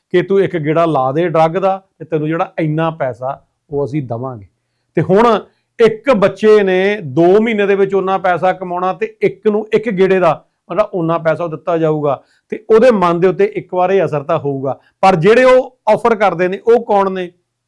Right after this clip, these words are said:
ਉਹ ਵੀ ਪੰਜਾਬੀ ਨੇ। ਕਿਉਂਕਿ ਰੀਜ਼ਨ ਕੀ ਆ? ਉਹਨਾਂ ਨੇ ਪਿੱਛੇ ਬੈਠ ਕੇ ਆਪਣਾ ਪੈਸਾ ਬਣਾਉਣਾ, ਪਰ ਉਹਦੇ ਵਿੱਚ ਮਰਦਾ ਕੌਣ ਆ?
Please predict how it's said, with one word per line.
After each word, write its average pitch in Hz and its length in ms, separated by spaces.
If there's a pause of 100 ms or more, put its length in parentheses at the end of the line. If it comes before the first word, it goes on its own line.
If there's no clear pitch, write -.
(120)
ਉਹ 160 100
ਵੀ 196 100
ਪੰਜਾਬੀ 156 460
ਨੇ। 151 140 (500)
ਕਿਉਂਕਿ 214 300
ਰੀਜ਼ਨ 226 340
ਕੀ 240 140
ਆ? 226 220 (380)
ਉਹਨਾਂ 262 240
ਨੇ 254 80
ਪਿੱਛੇ 226 320
ਬੈਠ 208 240
ਕੇ 196 360 (320)
ਆਪਣਾ 180 260
ਪੈਸਾ 180 360
ਬਣਾਉਣਾ, 175 580 (100)
ਪਰ 185 160
ਉਹਦੇ 214 220
ਵਿੱਚ 220 160
ਮਰਦਾ 180 460
ਕੌਣ 208 280
ਆ? 214 180